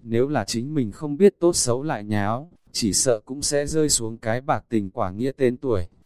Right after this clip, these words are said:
Ra ra đều quăng ngã, còn tổng nhớ như vậy điểm đồ vật,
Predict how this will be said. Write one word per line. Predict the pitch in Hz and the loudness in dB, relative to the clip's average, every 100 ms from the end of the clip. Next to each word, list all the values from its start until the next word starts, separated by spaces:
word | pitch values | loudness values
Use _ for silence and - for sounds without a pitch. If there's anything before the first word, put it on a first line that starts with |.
| _ _ - | _ _ -6
Ra | 123 139 | 0 2
ra | 131 151 | 4 2
đều | 135 110 90 92 _ _ - _ _ _ _ _ _ | 2 0 0 -4 _ _ -20 _ _ _ _ _ _
quăng | 143 139 127 | -4 -2 -2
ngã, | 135 151 165 135 _ - | -4 -4 -8 -20 _ -4
còn | 110 98 | -2 -2
tổng | 120 98 92 | -2 -2 0
nhớ | 104 123 | -2 0
như | 160 160 | 4 4
vậy | 143 135 | 6 4
điểm | 113 104 92 | 4 -2 0
đồ | 107 | -4
vật, | 101 104 | 0 -2